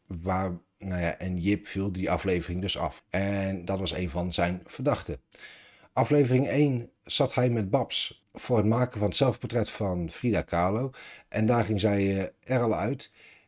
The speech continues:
In aflevering twee was het Jip die eruit gang, die eruit ging, zoals ik net zei. En aflevering drie ging Justin eruit. Ehm,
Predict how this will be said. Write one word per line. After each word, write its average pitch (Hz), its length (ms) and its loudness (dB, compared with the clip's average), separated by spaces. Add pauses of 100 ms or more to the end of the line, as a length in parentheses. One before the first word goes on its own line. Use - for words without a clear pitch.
(140)
In 110 600 6
aflevering 113 500 2
twee 120 240 4
was 101 160 0
het 82 180 -2
Jip 113 180 2
die 127 100 0
eruit 123 220 0
gang, 127 420 -2
die 98 420 -2
eruit 107 280 -2
ging, 127 220 -2
zoals 123 180 -4
ik 113 80 0
net 123 220 2
zei. 135 280 -2 (560)
En 107 340 2
aflevering 104 580 2
drie 107 200 0
ging 95 360 0
Justin 101 400 0
eruit. 85 380 -4 (600)
Ehm, 101 420 -2